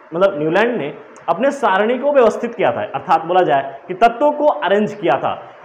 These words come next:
और arrange करने का क्रम उनका था परमाणु द्रव्यमान के आधार पर। उसी प्रकार अगर हम बात करें कि मेंडलीव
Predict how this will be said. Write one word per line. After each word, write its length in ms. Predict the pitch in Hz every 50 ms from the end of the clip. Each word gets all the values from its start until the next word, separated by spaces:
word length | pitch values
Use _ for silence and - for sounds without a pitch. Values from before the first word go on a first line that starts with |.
| - -
और 140 | 160 190 -
arrange 380 | - 175 196 226 269 262 247
करने 280 | 254 - 262 247 233 254
का 80 | 254 254
क्रम 320 | 254 - 226 247 247 240
उनका 280 | 247 247 226 240 240 240
था 200 | 233 214 160 156
परमाणु 420 | - 180 170 175 185 202 202 214
द्रव्यमान 500 | - - 175 180 170 170 170 175 175 175
के 340 | - 214 262 294 294 - -
आधार 360 | - 156 151 160 165 151 135
पर। 220 | - 120 104 - - - - - - - -
उसी 180 | 185 - 285
प्रकार 300 | 302 277 294 262 285 285
अगर 140 | 277 262 262
हम 140 | 254 220 214
बात 200 | 233 240 247 -
करें 260 | - 185 196 208 196
कि 80 | 202 180
मेंडलीव 600 | 180 185 185 185 185 - 269 269 226 - -